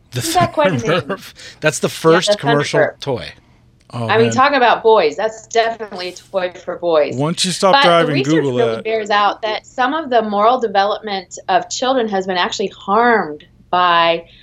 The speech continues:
Speaker 2: how many toys we have available.
Speaker 1: Hmm.
Speaker 2: Because, um, when you talk about boys and girls and interacting and sexuality and dating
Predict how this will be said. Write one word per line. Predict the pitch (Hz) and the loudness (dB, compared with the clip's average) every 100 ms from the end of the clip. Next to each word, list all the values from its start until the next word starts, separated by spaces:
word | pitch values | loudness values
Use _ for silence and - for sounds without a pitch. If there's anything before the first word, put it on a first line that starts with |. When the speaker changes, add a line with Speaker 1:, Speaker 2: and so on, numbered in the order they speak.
| _ | _
Speaker 2:
how | - - 254 | -10 0 2
many | 269 240 | 2 0
toys | 214 220 196 | -2 -2 -2
we | 170 | -2
have | 165 156 | 0 0
available. | 147 131 127 - - - | 0 -2 -2 -4 -8 -2
Speaker 1:
Hmm. | 220 | -2
Speaker 2:
Because, | 165 240 220 - - _ _ _ _ _ _ - | 2 4 4 0 -6 _ _ _ _ _ _ 0
um, | 190 180 175 - | 0 0 -6 -8
when | 214 | -6
you | 226 | -4
talk | 254 294 | 0 0
about | 277 208 - | 2 0 2
boys | 220 240 240 | 2 2 0
and | 214 | -4
girls | 208 214 214 | 0 0 0
and | 196 | -6
interacting | 214 220 202 208 208 196 | -6 -2 0 -2 -4 -10
and | 175 | -10
sexuality | - 233 220 240 208 196 202 185 180 156 147 - | -8 -6 -4 -4 0 0 0 -2 -6 -10 -10 -8
and | 170 165 165 | -6 -6 -2
dating | 190 190 185 151 147 | 2 4 2 0 -8